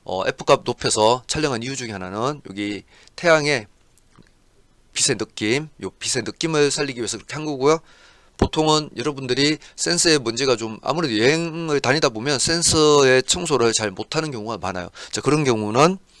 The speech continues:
오히려 에프팔 정도로만 촬영해도 충분히 된다는 사실, 때때로는 에프오 점 육으로도 촬영해도 됩니다. 여러분들이 특히 최신에 나온, 최신 기종의 카메라를 사용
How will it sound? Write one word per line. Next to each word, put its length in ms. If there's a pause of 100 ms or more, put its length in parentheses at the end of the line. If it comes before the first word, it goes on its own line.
(240)
오히려 380 (320)
에프팔 560
정도로만 480
촬영해도 680
충분히 380
된다는 340
사실, 400 (260)
때때로는 640
에프오 300
점 240
육으로도 560 (180)
촬영해도 360
됩니다. 340 (240)
여러분들이 500
특히 560 (280)
최신에 720
나온, 440
최신 600
기종의 640 (680)
카메라를 440
사용 280